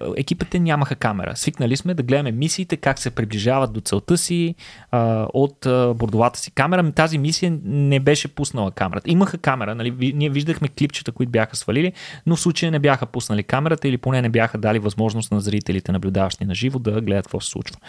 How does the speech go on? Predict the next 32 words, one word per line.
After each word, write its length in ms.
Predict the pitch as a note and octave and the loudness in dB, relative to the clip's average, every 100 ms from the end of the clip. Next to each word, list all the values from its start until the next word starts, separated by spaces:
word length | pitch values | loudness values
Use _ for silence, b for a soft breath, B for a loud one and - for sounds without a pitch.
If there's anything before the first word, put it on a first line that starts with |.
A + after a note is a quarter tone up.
| B B B B | B B B B
Вместо 380 | A#2+ C3 F3+ - | -2 2 2 0
това 180 | - F#3 | 0 0
те 120 | F3 | 2
използваха 480 | D#3+ - D3+ C3+ - | 0 2 2 2 -4
симулация, 760 | - G2 G2+ A2+ - F#3 G#3+ G#3+ - | -6 -4 0 -2 0 0 0 -4 -10
като 320 | - G#2+ A2 - | -6 -2 -2 0
анимация, 580 | D3 D3 A2+ G#2 E3 F3 | 2 2 2 0 -4 -4
в 120 | - | -2
която 220 | C3 C#3 | 0 0
ние 120 | B2 A#2 | 0 0
виждаме 300 | A2 A#2 C3 | 0 2 0
отделните 400 | A2 A2+ A#2+ F2+ | 2 0 0 -2
етапи 320 | - A2 G#2 | 0 0 0
от 120 | - | -2
мисията, 300 | G#2 - E3 | -2 -2 -2
докато 300 | D#3 - - | -2 -4 -6
те 160 | - G#2 | -2 -2
се 120 | B2 | -2
случват. 440 | - G2 - - B B B B B B | -2 -4 -6 -18 B B B B B B
И 120 | A3 | 2
всъщност 460 | - A3+ - A3+ - | 4 2 2 -2 -2
в 60 | |
последните 580 | - C3+ F#3 A3 G#3 G#3 | -6 0 0 0 0 0
моменти, 540 | F#3+ F3 E3+ E3+ F3 | 0 2 2 2 2
малко 320 | E3 B2 D#3+ F#3+ | 2 2 2 0
преди 240 | F3+ F3+ | -2 -2
кацането, 500 | - E3+ - E3 D#3 | 0 0 0 -2 -2
всичко 260 | - F3 F3 | -4 -2 -2
изглеждаше, 440 | C3 C3+ C3+ A#2 | 2 2 2 -2
че 200 | - G#2+ | -6 -4
е 140 | G2+ - _ | -4 -6 _
наред. 520 | - B2+ F3 _ - | 0 2 2 _ -20